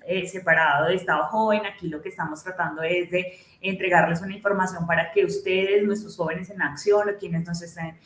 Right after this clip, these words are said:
escuchando en esta transmisión, puedan acceder, pero no tiene ninguna vinculación directa con la participación de Jóvenes en Acción. Ya ustedes saben cuáles son los requisitos. Cuando ya terminan, digamos, la, la,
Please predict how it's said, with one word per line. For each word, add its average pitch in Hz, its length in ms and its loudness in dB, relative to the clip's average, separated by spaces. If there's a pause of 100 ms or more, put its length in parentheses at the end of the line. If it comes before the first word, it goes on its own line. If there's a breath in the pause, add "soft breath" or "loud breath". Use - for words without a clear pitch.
(200 soft breath)
escuchando 202 500 2
en 190 60 2
esta 214 240 2
transmisión, 202 720 4
puedan 180 300 4
acceder, 208 880 2
pero 190 240 6
no 185 220 6
tiene 208 260 0
ninguna 196 720 2
vinculación 170 560 0
directa 170 500 0
con 180 300 2
la 185 140 2
participación 156 680 -2
de 147 140 -4
Jóvenes 165 380 -2
en 143 100 -8
Acción. 240 440 0
Ya 165 120 4
ustedes 151 260 -8
saben 165 220 -2
cuáles 175 240 -2
son 185 80 -8
los 185 100 2
requisitos. 220 640 0 (400 loud breath)
Cuando 175 240 4
ya 156 200 4
terminan, 170 540 4 (220 loud breath)
digamos, 156 500 4
la, 175 640 8
la, 147 560 4